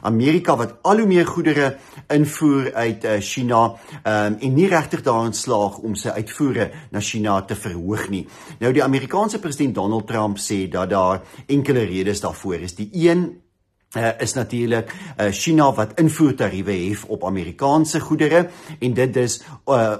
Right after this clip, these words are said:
onmededingend maak vir Amerikaanse maatskappye om na China uit te voer. En ek dink Trump het daarmee 'n punt beet.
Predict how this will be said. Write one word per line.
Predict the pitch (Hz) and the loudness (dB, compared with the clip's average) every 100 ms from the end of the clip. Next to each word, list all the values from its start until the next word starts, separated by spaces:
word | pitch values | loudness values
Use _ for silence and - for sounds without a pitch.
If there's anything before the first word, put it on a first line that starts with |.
| - | 0
onmededingend | 196 160 139 131 110 117 127 - | 4 6 4 2 0 0 -2 -2
maak | 82 78 - | -6 -6 -6
vir | 117 | -6
Amerikaanse | 107 110 95 117 123 123 120 | -4 -4 -4 -2 0 0 -4
maatskappye | 92 - 110 101 98 98 - - - | -6 -6 -6 -2 0 -2 -4 -10 -14
om | - 110 | -4 -2
na | 98 | -2
China | - 110 104 | -2 -2 -2
uit | 95 | -4
te | 98 | -8
voer. | 120 120 | -4 -2
En | |
ek | 123 | 0
dink | 196 202 | 0 0
Trump | 196 180 175 | 2 2 2
het | 135 | 0
daarmee | 98 107 123 95 | 2 2 0 -2
'n | - | 0
punt | 180 156 90 | 0 0 -2
beet. | 82 117 185 - | -2 2 2 0